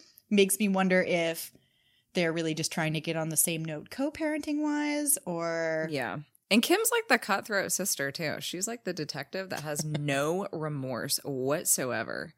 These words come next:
Speaker 1: Yeah. I think she would really only get back on Tristan's side if Khloe expressly told her that she needed to.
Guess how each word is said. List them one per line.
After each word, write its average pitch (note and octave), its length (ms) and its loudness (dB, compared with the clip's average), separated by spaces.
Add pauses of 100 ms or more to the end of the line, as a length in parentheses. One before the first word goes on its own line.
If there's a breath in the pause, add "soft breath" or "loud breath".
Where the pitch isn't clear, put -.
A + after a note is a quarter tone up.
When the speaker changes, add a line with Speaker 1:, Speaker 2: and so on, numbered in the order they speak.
Speaker 1:
Yeah. E3+ 260 4 (180)
I G#3 100 6
think C4+ 200 2
she C4+ 160 0
would A3 100 2
really G#3 240 6
only F#3+ 180 6
get F#3 220 4
back E3+ 300 4
on E3 480 0 (480)
Tristan's D#3+ 520 -2
side D#3 420 4
if C#3+ 280 -8
Khloe D#3 600 -4
expressly D#3+ 640 0
told C#3+ 240 -4
her D3 100 -6
that C#3 160 -6
she D3+ 140 -6
needed D3 360 -6
to. F#3+ 300 0